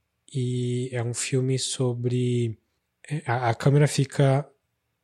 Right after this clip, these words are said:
praticamente cem por cento do tempo nela, assim, voltada pra ela, com tudo em volta dela fora de foco, com o que ela tá olhando fora da câmera ou fora de foco.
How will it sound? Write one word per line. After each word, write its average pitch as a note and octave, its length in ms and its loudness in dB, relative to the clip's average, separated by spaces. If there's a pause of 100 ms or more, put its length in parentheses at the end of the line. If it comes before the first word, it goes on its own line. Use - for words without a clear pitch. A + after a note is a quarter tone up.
(320)
praticamente C#3+ 480 2
cem D3+ 160 4
por D3 120 -2
cento C3+ 220 2
do B2 100 0
tempo C3 520 0
nela, B2+ 580 2 (320)
assim, A#2 340 0 (420)
voltada B2 680 2
pra D3+ 180 2
ela, B2 500 0 (560)
com B2 220 -4
tudo D#3+ 260 0
em F3+ 40 6
volta D#3+ 280 4
dela C3+ 220 4
fora B2 240 2
de A#2+ 80 -4
foco, - 560 -4 (1000)
com A#2+ 180 2
o A2+ 60 -2
que - 100 2
ela B2 100 4
tá B2 120 2
olhando B2+ 480 6
fora - 400 0
da B2 100 2
câmera C#3 420 4
ou B2+ 60 6
fora B2 240 2
de A2 80 -4
foco. - 560 -2